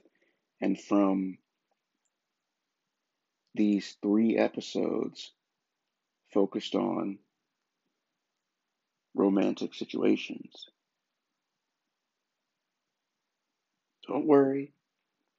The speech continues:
Next Valentine's Day of twenty twenty-one, I'll up the ante a little bit. But hopefully you learned something from the preparation process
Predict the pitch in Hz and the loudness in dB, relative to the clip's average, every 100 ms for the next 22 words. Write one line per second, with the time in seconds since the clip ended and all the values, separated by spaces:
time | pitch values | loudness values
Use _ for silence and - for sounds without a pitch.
0 | _ _ _ - - 92 113 131 - - | _ _ _ -8 0 4 4 4 -6 -2
1 | - 117 117 113 117 113 110 101 107 107 | 2 4 2 0 0 0 0 0 2 2
2 | 101 - 107 107 - 104 101 98 107 117 | -2 -2 0 0 -2 -4 -2 0 2 2
3 | 113 117 113 _ _ _ - 101 - 92 | 0 -4 -8 _ _ _ -4 -2 0 -2
4 | - - - - 104 107 98 107 104 101 | -4 -8 -6 -2 0 -2 -2 -2 0 0
5 | 101 98 101 104 - _ _ _ _ _ | -2 0 2 2 -2 _ _ _ _ _
6 | _ _ _ _ _ _ _ - 135 131 | _ _ _ _ _ _ _ -4 2 2
7 | - 131 117 110 107 101 _ - 107 107 | 4 4 6 4 0 -2 _ 0 2 2
8 | 120 107 - - - - - 107 101 98 | 0 -2 -2 -4 -4 -8 -6 -2 0 -2
9 | 95 95 _ _ _ - 101 - 107 107 | -6 -10 _ _ _ -8 -6 -2 0 2
10 | 101 104 - 98 - - - - - - | 2 2 0 -6 -6 -6 -8 -10 -12 -12
11 | - - | -16 -20